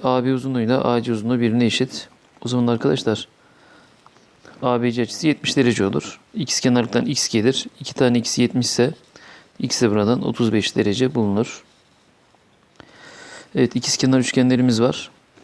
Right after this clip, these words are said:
Kırk sekiz derece. Bakın C açısı da kırk sekiz derecedir. Daha sonra yüz seksenden kırk sekiz çıkartırsak yüz otuz iki derece. Bunu da ikiye bölersek altmış altı derece elde ederiz. Bakın bu açı altmış altı derece.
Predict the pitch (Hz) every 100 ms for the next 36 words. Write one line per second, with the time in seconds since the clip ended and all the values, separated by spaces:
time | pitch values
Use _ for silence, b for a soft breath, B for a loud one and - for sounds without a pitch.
0 | _ B B B B B - 127 - 120
1 | 123 113 120 110 110 131 131 131 127 117
2 | 113 113 123 117 - - 113 123 - 113
3 | 110 104 92 98 127 135 - _ _ _
4 | _ _ _ _ - B B B B B
5 | - 127 120 131 127 127 123 - 131 -
6 | 127 123 123 127 - 123 120 - 117 117
7 | - 113 120 - - _ _ _ B B
8 | B B B - 123 120 123 117 120 113
9 | 117 113 98 127 120 120 120 117 127 117
10 | 107 101 - 135 - - _ b b b
11 | b b b - 123 127 131 120 113 110
12 | 107 117 101 101 117 131 113 107 110 117
13 | 110 - 110 - - 113 107 123 123 120
14 | 131